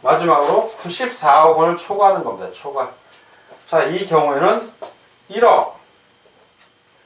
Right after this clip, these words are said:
오천, 일억 오천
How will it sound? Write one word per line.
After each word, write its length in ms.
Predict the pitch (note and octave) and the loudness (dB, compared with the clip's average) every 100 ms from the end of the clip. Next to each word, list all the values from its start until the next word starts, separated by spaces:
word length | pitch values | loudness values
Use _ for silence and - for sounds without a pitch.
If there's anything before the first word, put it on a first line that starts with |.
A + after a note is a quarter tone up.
| _ _ _ - | _ _ _ -8
오천, 600 | D3 G3+ - F#3+ E3 - - _ _ _ _ _ _ _ _ _ _ _ _ _ _ _ _ _ _ _ _ _ _ | -2 0 0 0 0 -2 -18 _ _ _ _ _ _ _ _ _ _ _ _ _ _ _ _ _ _ _ _ _ _
일억 280 | D#3 F#3 E3 | -6 -2 -2
오천 520 | C#3 - G3+ B3 | -4 -2 -2 -2